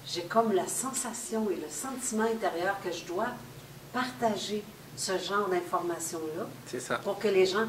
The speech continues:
Speaker 1: comprennent
Speaker 2: Hmm.
Speaker 1: que tout ça existe, en fait,
Speaker 2: Hmm.
Speaker 1: et que c'est pas dans la tête des
Speaker 2: Hmm.
Speaker 1: gens
Speaker 2: Hmm.
Speaker 1: quand quelqu'un dit « je ressens » ou « je vois »,
Speaker 2: Hmm.
Speaker 1: ou c'est surtout la sensation, parce que tout commence par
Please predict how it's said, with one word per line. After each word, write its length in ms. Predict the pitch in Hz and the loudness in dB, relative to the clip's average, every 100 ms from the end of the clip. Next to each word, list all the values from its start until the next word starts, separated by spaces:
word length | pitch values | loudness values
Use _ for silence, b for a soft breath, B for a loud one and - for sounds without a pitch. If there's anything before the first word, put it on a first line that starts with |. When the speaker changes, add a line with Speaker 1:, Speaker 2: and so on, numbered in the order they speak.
| - | 0
Speaker 1:
comprennent 760 | - 220 - - 220 214 185 165 - | 2 2 2 2 2 2 0 -2 -8
Speaker 2:
Hmm. 220 | 160 190 - | -10 -8 -4
Speaker 1:
que 120 | 175 | -2
tout 100 | 180 180 | -4 -4
ça 260 | - 214 | -2 0
existe, 440 | 180 - 185 - - | -2 -2 -4 -4 -6
en 160 | 170 - | -8 -4
fait, 80 | 226 | -4
Speaker 2:
Hmm. 300 | - - - - - | -6 -12 -14 -12 -14
Speaker 1:
et 120 | - | -12
que 80 | 165 | -8
c'est 220 | - 175 | -2 -2
pas 240 | 170 262 240 | 0 -2 0
dans 120 | 165 175 | 2 2
la 120 | 160 - | 0 -4
tête 220 | - - 233 - - | -2 0 -2 -8 -8
des 100 | 160 | -4
Speaker 2:
Hmm. 100 | 160 | -2
Speaker 1:
gens 100 | - | 0
Speaker 2:
Hmm. 520 | 403 - - - - | -2 -4 -8 -12 -12
Speaker 1:
quand 160 | - - | -14 -8
quelqu'un 340 | 170 185 175 - | -4 2 2 2
dit « 140 | 185 - | -4 -4
je 20 | |
ressens » 400 | 165 156 202 226 214 | -4 -4 -2 0 0
ou « 40 | 151 | -2
je 80 | 139 147 | -6 0
vois », 120 | 190 | 2
Speaker 2:
Hmm. 460 | 240 - - - 202 | 2 -2 -12 -12 -8
Speaker 1:
ou 360 | 156 151 139 135 120 | -4 -4 -4 -6 -6
c'est 160 | - | -6
surtout 320 | 160 175 - | -6 -6 -2
la 140 | 214 175 | 0 0
sensation, 580 | - 175 - - - 196 - - - | 0 -2 -4 -6 -4 -4 -4 -10 -8
parce 120 | - | -4
que 80 | 180 | -4
tout 140 | - | -4
commence 420 | 220 - 175 196 - | 2 4 6 4 0
par 160 | - | -4